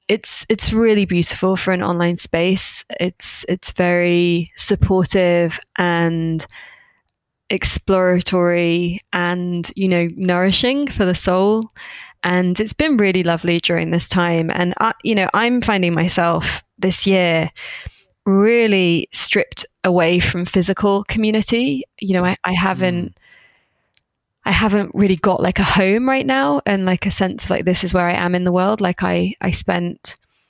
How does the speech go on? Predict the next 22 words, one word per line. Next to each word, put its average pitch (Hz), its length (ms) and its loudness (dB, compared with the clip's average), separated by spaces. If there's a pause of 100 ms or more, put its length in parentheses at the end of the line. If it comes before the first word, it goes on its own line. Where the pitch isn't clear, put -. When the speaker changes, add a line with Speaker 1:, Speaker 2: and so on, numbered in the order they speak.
(540)
Speaker 1:
eleven 190 380 2
weeks - 420 -2
of 170 240 0 (320)
this, - 720 -4
this - 260 -2
year 175 240 0
on 180 100 0
my 170 180 -2 (160)
own 175 140 -2
in 180 160 -2
a 180 60 0
treehouse 233 580 0
writing 185 320 -2
a 180 60 -2
book. - 380 0 (640)
And 175 480 0
I 185 100 2
s- - 220 -4 (340)
Speaker 2:
That's 110 140 0
in, 110 160 2
um, 101 260 -2
Speaker 1:
in, 98 80 0